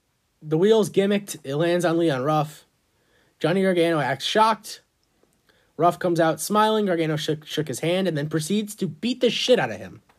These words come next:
He just beat the absolute fuck out of this man. Gargano throws him in the steel steps.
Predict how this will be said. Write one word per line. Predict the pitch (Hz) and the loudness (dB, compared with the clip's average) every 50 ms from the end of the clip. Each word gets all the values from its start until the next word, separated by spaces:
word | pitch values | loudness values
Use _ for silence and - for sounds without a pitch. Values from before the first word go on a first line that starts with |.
| _ - - - - _ _ _ _ _ _ - | _ -18 -18 -18 -18 _ _ _ _ _ _ -2
He | - 214 | 0 2
just | 202 254 220 202 - | 2 2 2 2 0
beat | 240 247 247 | -2 -2 0
the | 208 202 165 | -2 -2 0
absolute | 147 180 214 202 - - 208 208 202 - | 2 2 0 0 0 0 0 0 0 -2
fuck | - - 208 185 160 - | 0 0 0 0 0 -2
out | 135 113 | -6 -6
of | 117 113 | -6 -8
this | 113 101 104 | -10 -12 -12
man. | 98 92 85 85 - 113 _ _ _ _ _ _ _ _ _ - - - - - _ _ _ _ _ - _ _ _ _ _ _ _ _ _ - - - - - - - | -12 -14 -14 -14 -20 -20 _ _ _ _ _ _ _ _ _ -20 -20 -20 -20 -20 _ _ _ _ _ -20 _ _ _ _ _ _ _ _ _ -18 -18 -18 -18 -14 -10 -4
Gargano | - 180 185 202 220 208 185 | -4 0 2 2 4 4 4
throws | 202 208 208 190 202 | 4 4 4 4 4
him | 190 175 | 0 0
in | |
the | 135 147 | -2 -2
steel | - - 196 175 160 | -2 0 0 0 0
steps. | 156 - 247 240 233 220 - - - - | 2 4 4 4 4 2 0 -6 -14 -14